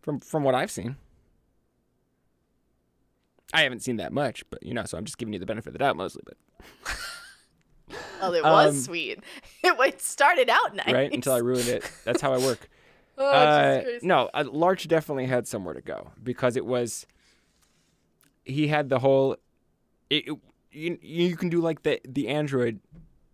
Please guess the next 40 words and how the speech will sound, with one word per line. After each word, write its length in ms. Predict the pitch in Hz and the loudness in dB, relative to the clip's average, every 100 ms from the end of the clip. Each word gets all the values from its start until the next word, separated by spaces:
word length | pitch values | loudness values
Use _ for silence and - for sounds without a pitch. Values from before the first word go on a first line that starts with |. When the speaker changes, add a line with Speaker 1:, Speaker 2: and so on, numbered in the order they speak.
| _ | _
Speaker 1:
am 180 | 131 135 | 0 2
I 80 | 131 | 2
m-, 440 | 131 110 117 135 | 0 -6 -8 -6
machine 400 | 139 123 135 131 | -4 -2 0 0
or 100 | 123 | 0
am 180 | 117 120 | -2 -2
I 120 | 120 | -2
a 100 | 120 | -2
man? 380 | 117 120 117 110 - _ _ _ _ - - - 113 | -2 -4 -4 -8 -12 _ _ _ _ -20 -18 -14 -12
Speaker 2:
Sure, 340 | 107 - 185 180 | -6 4 6 6
the 100 | 175 | 4
whole 180 | 190 190 | 4 6
Speaker 1:
Do 80 | 143 | 6
I 60 | 139 | 8
Speaker 2:
data 100 | 135 | 6
Speaker 1:
have, 100 | - | 6
Speaker 2:
arc 360 | 156 165 - - | 4 2 -2 -4
type 160 | 180 | 0
Speaker 1:
can 140 | 165 156 | 2 2
Speaker 2:
of 40 | |
a 20 | |
Speaker 1:
I 80 | 147 | 2
Speaker 2:
thing. 120 | 165 | 4
Speaker 1:
break 200 | 143 139 | 2 4
away 300 | 139 135 135 | 4 4 4
from 360 | 127 - 123 120 | 0 -2 -2 0
what 240 | 117 127 - _ - | 0 -2 -2 _ -16
the, 240 | 113 123 - | -8 -8 -6
the 100 | 131 | -8
purpose 320 | - 123 113 117 | -4 -4 -2 -2
I 60 | |
was 140 | 117 104 | -2 -2
built 280 | 113 113 | -4 -6
for? 320 | - 117 113 110 | -4 -2 -2 -4
Can 240 | - 120 | -6 -6
I 80 | 117 | -6
decide 340 | 113 - 110 | -6 -4 -4
what 120 | 107 | -4
I 80 | 110 | -6
am? 380 | 110 110 104 | -6 -6 -8